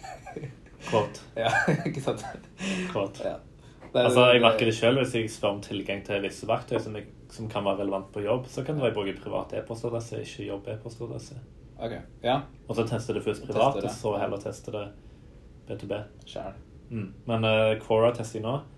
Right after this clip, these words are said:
Speaker 2: Det er det med, det har jeg vært sykt imponert over, i hvert fall selve verktøyet deres.
Speaker 1: Quora, ja, Qu-, ja, Quora.
Speaker 2: Qu-, ja. For det, det er
Speaker 1: Quora.
Speaker 2: så sykt granulær må-, målretting, eh, som er mulig.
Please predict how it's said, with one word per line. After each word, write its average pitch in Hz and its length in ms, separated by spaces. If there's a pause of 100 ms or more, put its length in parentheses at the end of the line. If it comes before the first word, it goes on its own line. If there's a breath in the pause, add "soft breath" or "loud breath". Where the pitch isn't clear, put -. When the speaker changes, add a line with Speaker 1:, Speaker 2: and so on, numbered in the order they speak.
(720 loud breath)
Speaker 2:
Det 120 100
er 120 60
det 123 80
med, 117 320
det 120 100
har 135 80
jeg - 20
vært - 340
sykt - 480
imponert 113 460
over, 113 120
i 110 40
hvert 110 140
fall 117 240
selve 98 420
verktøyet 127 460
deres. 104 460 (280)
Speaker 1:
Quora, 104 280 (120)
ja, 120 100
Qu-, 120 260
ja, 131 140
Quora. 131 360 (220)
Speaker 2:
Qu-, - 160
ja. 131 160 (580 loud breath)
For 123 100
det, 120 180
det 117 120
er 123 140
Speaker 1:
Quora. 95 100
Speaker 2:
så 123 100
sykt - 720
granulær 104 500
må-, 101 220
målretting, 110 680
eh, 104 280
som 107 200
er 104 60
mulig. 101 440